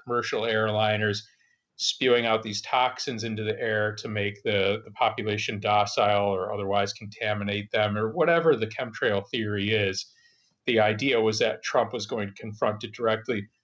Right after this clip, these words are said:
Trump, even as stupid as his statements are, never said anything about chemtrails,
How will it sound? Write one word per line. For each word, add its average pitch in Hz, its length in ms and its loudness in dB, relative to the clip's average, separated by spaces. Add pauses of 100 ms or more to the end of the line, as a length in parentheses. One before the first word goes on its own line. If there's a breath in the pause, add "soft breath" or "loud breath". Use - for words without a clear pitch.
(160)
Trump, 175 380 0 (100)
even 120 540 -4
as - 220 -4
stupid 131 340 -4
as 107 120 -6
his 196 200 0
statements 107 400 0
are, 107 180 4
never 113 640 0
said 110 300 0
anything 104 300 -4
about 104 220 -4
chemtrails, 110 600 0